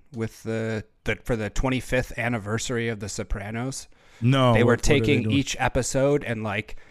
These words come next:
Speaker 1: condensing it into a
Speaker 2: Oh,
Speaker 1: TikTok.
Speaker 2: yeah. Nah.
Speaker 1: Eh, people were super heated. I saw just, like, random, random people on Twitter. It doesn't necessarily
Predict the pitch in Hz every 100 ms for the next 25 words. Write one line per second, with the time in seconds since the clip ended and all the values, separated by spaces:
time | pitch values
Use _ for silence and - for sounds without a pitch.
0 | - - 151 113 107 120 - 131 147 -
1 | 127 123 - 185 180 170 156 127 143 147
2 | 143 123 98 87 - - - 95 80 64
3 | - - - - - - 165 160 120 117
4 | 107 - - - 202 180 135 - 139 135
5 | 90 95 104 90 120 107 107 98 98 113
6 | - 135 113 117 117 123 113 110 92 98
7 | 135 165 156 120 117 110 104 - 113 113
8 | 127 110 107 - _ - 113 - 113 107
9 | 104 101 98